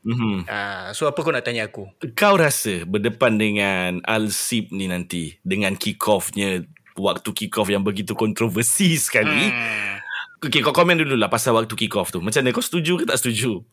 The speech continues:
Speaker 2: Okey, sebelum aku nak bercerita pasal kick-off tu, aku kena bercakap berkenaan K L City ke final A F C Cup
Speaker 1: Okey.
Speaker 2: ni lah.
Speaker 1: Aha.
Speaker 2: Ah, aku mula menyokong K L City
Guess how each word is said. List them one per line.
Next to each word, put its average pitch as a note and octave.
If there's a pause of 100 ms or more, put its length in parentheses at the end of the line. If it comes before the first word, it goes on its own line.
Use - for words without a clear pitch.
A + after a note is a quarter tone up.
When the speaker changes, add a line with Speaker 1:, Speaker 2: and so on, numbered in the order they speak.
Speaker 2:
Okey, C#3+
sebelum E3
aku F3+
nak D3+
bercerita C3+
pasal A#2+
kick-off B2
tu, B2+
aku -
kena A2+
bercakap B2+ (240)
berkenaan B2 (400)
K -
L B2
City A#2+ (200)
ke B2+
final A2+ (260)
A C#3 (140)
F A2
C -
Cup G#2+
Speaker 1:
Okey. F#2+
Speaker 2:
ni C3+
lah. B2 (680)
Speaker 1:
Aha. C3
Speaker 2:
Ah, C3 (240)
aku A3
mula F3
menyokong D3
K C3+
L C3+
City C3